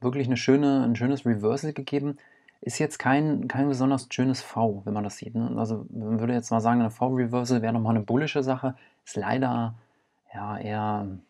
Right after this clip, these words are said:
ein schwaches V, was sich da gebildet hat. Ist nicht wirklich an die Ausbruchszone, an die siebzig Cent zurückgekommen. Und trotzdem sehen wir, dass wir aktuell in so einem Kanal laufen. Das heißt, der Kurs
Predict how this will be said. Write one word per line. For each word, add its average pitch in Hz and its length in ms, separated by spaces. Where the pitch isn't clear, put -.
ein 101 100
schwaches - 500
V, 98 320
was 98 140
sich 101 120
da 104 120
gebildet 104 380
hat. 117 180
Ist 117 180
nicht 117 220
wirklich 117 260
an 113 100
die 110 140
Ausbruchszone, 113 720
an 113 100
die 104 80
siebzig 113 300
Cent 113 220
zurückgekommen. 139 640
Und 113 140
trotzdem - 560
sehen 123 340
wir, 185 240
dass 107 180
wir - 120
aktuell 131 300
in 135 80
so 131 80
einem 131 100
Kanal 131 380
laufen. 101 440
Das - 80
heißt, 110 140
der 117 80
Kurs 190 640